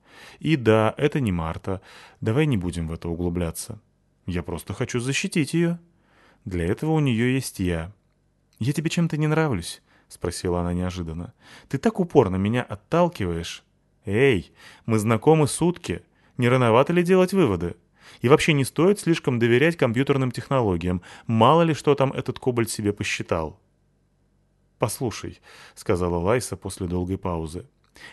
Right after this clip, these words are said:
я тебе прямо скажу. «Да, ты мне понравился. Ты сильный, тебя не пугает, что я полицейская.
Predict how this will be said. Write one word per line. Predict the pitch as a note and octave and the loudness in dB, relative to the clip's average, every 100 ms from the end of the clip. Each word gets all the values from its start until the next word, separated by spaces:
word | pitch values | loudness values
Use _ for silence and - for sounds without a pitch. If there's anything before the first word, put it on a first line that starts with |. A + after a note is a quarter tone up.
| - | -2
я | B2 | 0
тебе | C#3 C#3+ | 2 0
прямо | C#3 G2 E2 | 0 -2 -2
скажу. | - - D#2+ E2+ - _ _ - | -8 -10 -10 -12 -18 _ _ -8
«Да, | G2 G#2+ C#3 | 0 4 4
ты | D#3+ B2 | 2 -2
мне | C3 A2+ | 0 0
понравился. | A2+ G2+ E2 D#2+ D#2+ - - A2 - - - | -2 -2 -4 -6 -8 -10 -12 -12 -18 -20 -4
Ты | G3 | -2
сильный, | - C3 A2 G#2 G2 | 0 0 0 2 0
тебя | A2 G#2+ A#2+ | -4 0 0
не | C#3+ | 0
пугает, | D3 C3 C#3+ | 0 4 4
что | C#3+ - | 2 -2
я | C3 | -2
полицейская. | C#3+ C#3+ C3+ G2 F2 - - F2+ | 0 -2 0 -2 -2 -4 -4 -4